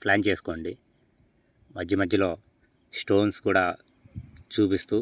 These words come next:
నిజంగా ఈ వీడియో నచ్చిద్దో లేదో తెలియదు నాకు, కానీ మేము పడే చిన్నపాటి కష్టం అనేది మీకు, మీతో షేర్ చేసుకుంటున్నాను. నచ్చిద్దని ఆశతోటి.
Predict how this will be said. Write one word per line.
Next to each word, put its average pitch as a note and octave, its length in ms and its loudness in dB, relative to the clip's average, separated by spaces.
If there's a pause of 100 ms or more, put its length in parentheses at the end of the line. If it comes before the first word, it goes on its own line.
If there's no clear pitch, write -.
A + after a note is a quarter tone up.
(640)
నిజంగా A2+ 320 2
ఈ - 60 6
వీడియో G#2+ 200 6
నచ్చిద్దో A2 460 -2
లేదో F#2+ 180 0 (120)
తెలియదు F#2+ 280 4
నాకు, F2 240 -4 (1160)
కానీ F2+ 200 -8
మేము E2+ 220 -10
పడే G2 200 2 (2000)
చిన్నపాటి G#2 520 0
కష్టం G#2 280 -2
అనేది G2 260 -2
మీకు, F#2 220 -6 (440)
మీతో F2+ 200 -6 (100)
షేర్ B2+ 220 6
చేసుకుంటున్నాను. F2+ 560 -4 (2000)
నచ్చిద్దని G2+ 540 0 (240)
ఆశతోటి. - 500 -4